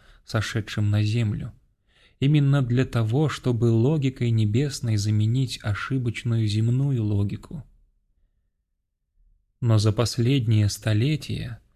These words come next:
Западная Европа пришла к разногласию с Церковью и впала в жестокую борьбу с ней. В итоге этой борьбы Европа еще глубже погрузилась в кровь,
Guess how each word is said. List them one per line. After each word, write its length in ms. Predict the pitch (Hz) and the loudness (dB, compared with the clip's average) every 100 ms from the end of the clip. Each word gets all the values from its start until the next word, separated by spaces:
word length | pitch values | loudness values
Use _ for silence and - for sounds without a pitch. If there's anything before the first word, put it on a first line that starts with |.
| _ _ - | _ _ -8
Западная 680 | 113 107 160 156 127 135 135 | -4 -2 0 0 0 2 2
Европа 520 | 117 120 123 156 143 | 2 0 0 0 -2
пришла 460 | - 127 - 139 143 | -4 -4 -2 -2 -4
к 100 | - | -2
разногласию 920 | 131 117 131 131 139 139 113 - 92 | -2 0 -2 0 0 0 -2 -6 -6
с 80 | - | -8
Церковью 720 | - 151 156 - 110 104 - - _ _ _ - | -6 -4 -4 -6 -10 -8 -10 -14 _ _ _ -4
и 80 | 107 | -4
впала 400 | - 117 117 110 | -2 0 2 2
в 120 | 104 | 0
жестокую 680 | 104 - - 147 147 135 131 | -2 -4 -6 -6 -4 -4 -2
борьбу 480 | 123 123 117 117 | -2 -2 -2 -4
с 160 | 104 - | -4 -4
ней. 400 | 104 98 - - _ _ _ _ _ _ _ _ _ - | -4 -4 -6 -14 _ _ _ _ _ _ _ _ _ -6
В 180 | 104 107 | -2 0
итоге 360 | 120 120 113 | 0 2 2
этой 220 | 107 113 | 2 2
борьбы 460 | 104 107 104 101 139 | 2 2 2 2 2
Европа 480 | 127 107 117 127 117 | 2 2 2 2 0
еще 360 | 117 113 - | -2 -2 -2
глубже 560 | 117 117 127 139 113 107 | 0 2 2 2 0 -4
погрузилась 640 | - 104 107 104 110 101 | -4 -2 0 2 2 0
в 100 | - | -4
кровь, 420 | - 110 139 127 | -6 -2 0 -2